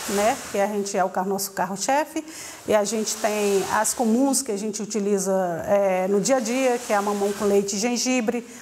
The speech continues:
a leite, amendoim, gengilim. Então, essas a gente usa normalmente. Quando a gente passou por fruto do cerrado, a gente está falando em baru, babaçu,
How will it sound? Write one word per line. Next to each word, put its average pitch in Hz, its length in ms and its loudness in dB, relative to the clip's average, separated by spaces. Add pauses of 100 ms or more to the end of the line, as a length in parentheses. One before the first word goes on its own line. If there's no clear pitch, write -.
(140)
a 240 60 2
leite, 233 720 2 (380)
amendoim, 226 800 2 (260)
gengilim. 247 1120 2 (300)
Então, 214 220 4
essas 240 440 0
a 247 60 -2
gente 254 220 0
usa 269 340 2
normalmente. 277 800 2 (120)
Quando 359 220 2
a 349 40 2
gente - 140 -6
passou 247 300 -2
por 220 140 -6
fruto 202 300 -6
do 165 140 -4
cerrado, 233 640 0
a 202 100 0
gente 220 180 -2
está - 220 0
falando 214 480 0
em 208 140 4
baru, 254 540 2
babaçu, 254 880 0